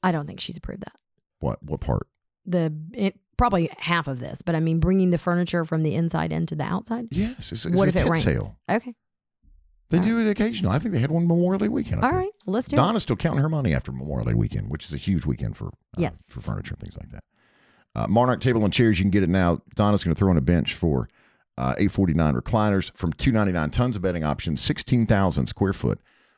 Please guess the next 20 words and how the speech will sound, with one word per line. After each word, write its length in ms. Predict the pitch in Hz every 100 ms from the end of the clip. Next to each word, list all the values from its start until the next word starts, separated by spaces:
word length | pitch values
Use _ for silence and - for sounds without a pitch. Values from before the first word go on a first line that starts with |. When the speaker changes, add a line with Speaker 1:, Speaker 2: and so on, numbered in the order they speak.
| _
Speaker 2:
warehouse 560 | 76 107 101 92 80 -
and 160 | 82 -
showroom 440 | - 55 50 50 -
at 220 | 67 -
Gallery 540 | - 82 90 92 104 101
Furniture. 580 | - 67 60 57 - 57 - _ _ -
Ask 300 | 110 120 -
for 60 |
the 80 | 82
Wolfman, 560 | 65 55 - 52 50 - _ _
ask 300 | - 104 104
for 140 | - 107
Donna, 360 | 73 53 52 - _ _ -
and, 280 | 73 73 65
uh, 280 | 67 65 64
ask 240 | 92 92
for 100 | - -
Caddy 260 | 82 90
and 100 | 127
Donna 300 | 55 50 50